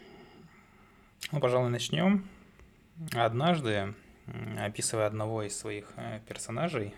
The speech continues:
вот такой английский писатель, Энтони Пауэлл, сказал так. «Он влюбился в себя с первого взгляда и до конца жизни был верен этому чувству».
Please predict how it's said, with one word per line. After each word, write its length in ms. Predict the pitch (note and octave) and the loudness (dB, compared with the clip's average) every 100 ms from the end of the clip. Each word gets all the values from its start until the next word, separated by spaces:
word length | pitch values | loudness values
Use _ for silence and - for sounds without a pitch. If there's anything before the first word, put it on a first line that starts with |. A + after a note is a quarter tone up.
| - | -16
вот 120 | - - | -18 -16
такой 280 | - G#2+ | -14 -10
английский 260 | G#2+ A2 - | -8 -10 -12
писатель, 460 | - C#3+ C#3 A2 - - - - - - - - - - | -4 -4 -2 -6 -8 -14 -18 -18 -20 -20 -20 -20 -14 -4
Энтони 320 | A2+ A2+ A2 | -2 0 -2
Пауэлл, 460 | - A2 G2+ G2+ G#2 - - - - - | 0 2 2 0 -8 -16 -20 -20 -20 -20
сказал 300 | - A#2+ A#2+ | -6 0 0
так. 320 | B2+ G2+ - - - - - - - - - - - - - | -2 -10 -12 -18 -20 -20 -20 -20 -20 -20 -20 -20 -20 -10 4
«Он 180 | C3 | 10
влюбился 420 | F#3+ F3+ C#3+ F#3+ D3+ | 12 12 8 6 4
в 60 | |
себя 240 | - A#2 C#3 | 0 2 0
с 80 | |
первого 300 | - A2 G#2+ | 0 2 2
взгляда 460 | G#2+ G#2+ G#2 G2 G2 - - - | 0 0 0 0 -4 -10 -16 -8
и 60 | |
до 100 | A2 | -4
конца 280 | A2 G#2+ A2 | 0 2 4
жизни 280 | A2 C#3+ C3 | 4 4 2
был 240 | A2 A2 | 2 0
верен 500 | G#2+ G#2+ G#2 A2 B2+ A#2 | -2 -4 0 2 2 2
этому 320 | A2+ G#2+ A2 | -2 0 -2
чувству». 480 | A2 A2+ - - | 0 -4 -4 -8